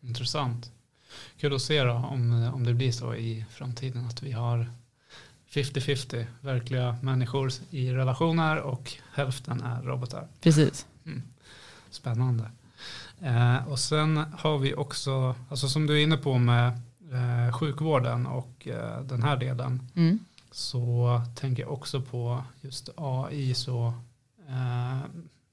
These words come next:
Speaker 1: det här med typ cancer eller bota sjukdomar.
Speaker 2: Mm.
Speaker 1: Är det också någonting som liksom,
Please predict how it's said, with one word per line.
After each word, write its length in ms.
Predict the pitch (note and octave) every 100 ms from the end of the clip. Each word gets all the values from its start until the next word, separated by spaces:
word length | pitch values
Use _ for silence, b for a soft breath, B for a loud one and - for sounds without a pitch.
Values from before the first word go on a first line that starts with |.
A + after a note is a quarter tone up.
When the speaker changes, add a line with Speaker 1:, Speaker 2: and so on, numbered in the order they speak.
| _ -
Speaker 1:
det 100 | C3+
här 100 | C3+
med 160 | C3
typ 240 | B2+ B2 -
cancer 540 | - C3 A#2+ - B2+
eller 140 | A2+ G#2+
bota 520 | A2+ C#3 B2 A#2+ -
sjukdomar. 760 | D3 C3 - C#3+ B2+ B2 C3 - b b -
Speaker 2:
Mm. 220 | D#3 E3 -
Speaker 1:
Är 100 | B2+
det 180 | B2+ C#3
också 220 | C3 C#3
någonting 400 | A#2+ A2+ A#2 A#2
som 160 | B2+ B2
liksom, 360 | - B2 A#2+